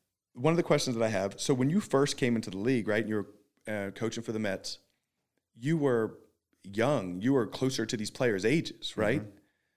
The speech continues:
Speaker 1: So over the years, now that you've been in the league for twenty-two years, and now you've distanced y-, yourself in age from the kids coming into the league.
Speaker 2: Mm-hmm.
Speaker 1: Now they're pretty much kids, right? Now you look at them as pretty much kids, or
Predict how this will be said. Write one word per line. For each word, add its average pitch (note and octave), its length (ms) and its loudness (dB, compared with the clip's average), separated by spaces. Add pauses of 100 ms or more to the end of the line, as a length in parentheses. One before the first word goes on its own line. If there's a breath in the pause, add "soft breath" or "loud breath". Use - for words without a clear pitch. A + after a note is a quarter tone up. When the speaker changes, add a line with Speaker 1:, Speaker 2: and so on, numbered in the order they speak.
Speaker 1:
So B2+ 480 2
over D#3+ 260 4
the C#3 100 0
years, A#2 420 2
now A#2 140 2
that G#2+ 140 -4
you've G2+ 100 -6
been A#2 80 0
in A#2 100 -2
the G#2+ 60 -2
league A2 140 -2
for F#2 80 -6
twenty-two A2+ 460 -4
years, G#2 420 -2
and A2 160 -2
now A2+ 140 2
you've A2 420 -2 (140)
distanced A#2+ 680 -2
y-, G2 160 -12 (120)
yourself G#2+ 560 0
in A2 180 0
age F#2+ 600 -2
from A2 260 -2
the A2 60 -4
kids G#2+ 300 -4
coming G#2 300 -2
into A2 340 2
the G2 100 -6
league. F#2+ 200 0
Speaker 2:
Mm-hmm. G2 80 -4
Speaker 1:
Now G2 80 2
they're F#2+ 80 -2
pretty C3+ 180 0
much - 220 -4
kids, G#2 440 -2
right? B2 300 2
Now A2+ 120 2
you A2+ 120 2
look G#2+ 160 -2
at G2+ 60 -4
them G2 100 -4
as G2 80 -6
pretty A2 160 -6
much F#2 180 -6
kids, A#2+ 280 -2
or F#2 100 -6